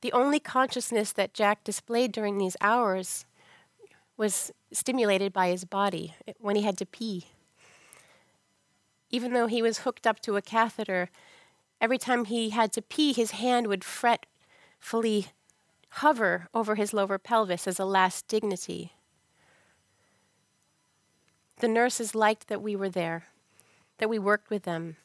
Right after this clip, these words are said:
that we're willing to come and change the sheets whenever there was an accident, several times a day. I held Jack in my arms, remembering what a friend of mine who had nursed many friends with aids had said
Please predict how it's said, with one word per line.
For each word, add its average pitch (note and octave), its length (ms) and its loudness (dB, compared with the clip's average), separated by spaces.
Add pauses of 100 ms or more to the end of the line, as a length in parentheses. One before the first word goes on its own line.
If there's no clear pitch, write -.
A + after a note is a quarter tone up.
(140)
that A3 100 -2
we're A#3+ 120 4
willing A3 300 2
to A3 60 -4
come G#3 360 -2
and F#3+ 100 -6
change F#3+ 360 -4
the F#3 100 -8
sheets - 580 -10 (680)
whenever G#3+ 320 2
there G3+ 140 0
was G3 140 -4
an G3 160 -4
accident, F#3 760 -6 (760)
several G#3 400 0
times F#3 360 -6
a F3 60 -6
day. D#3+ 340 -8 (840)
I G#3 60 -4
held A3 360 2
Jack G#3+ 300 0
in G#3+ 100 -2
my G3+ 140 2
arms, G3 420 0
remembering G#3+ 720 0 (400)
what A3 140 2
a A3 40 2
friend C4+ 340 2
of C#4 60 0
mine A3+ 300 2
who A3 160 -2
had A3 160 -2
nursed A3+ 380 -2
many B3 260 2
friends G3+ 340 2
with G3+ 220 -4
aids F#3+ 400 -2
had G3+ 180 -2
said F3+ 420 -2